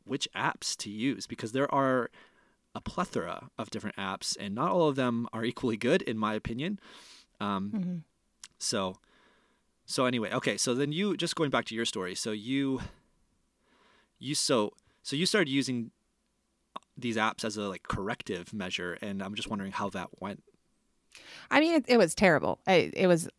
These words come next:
Speaker 2: not at all good. I was not in a healthy place,
Speaker 1: Mm-hmm.
Speaker 2: um, to be, uh, with anyone. Um, and so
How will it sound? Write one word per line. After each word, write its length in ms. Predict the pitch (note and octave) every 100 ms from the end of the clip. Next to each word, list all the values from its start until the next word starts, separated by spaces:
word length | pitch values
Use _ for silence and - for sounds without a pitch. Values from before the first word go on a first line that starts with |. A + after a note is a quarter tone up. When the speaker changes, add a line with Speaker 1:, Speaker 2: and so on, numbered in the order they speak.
| -
Speaker 2:
not 340 | F#3 G3 F#3
at 120 | D#3+ D#3
all 200 | D3 D3
good. 280 | - -
I 100 | A2+
was 160 | D3+ D#3
not 260 | E3+ E3 -
in 120 | F3
a 80 | D#3+
healthy 380 | D#3 E3+ E3+ E3
place, 640 | - - F#3+ - - -
Speaker 1:
Mm-hmm. 100 | F#3
Speaker 2:
um, 340 | - D#3+ C#3 B2
to 300 | - - E3+
be, 520 | D3+ D3+ D3 F3 A#3 C4+ _ _ _
uh, 180 | F3+ D#3
with 160 | D#3+ -
anyone. 500 | E3+ F#3+ D3 C#3+ F3+ - -
Um, 340 | F3+ E3 D3+ -
and 220 | E3 D#3+
so 540 | - E3 D#3+ D#3+ D#3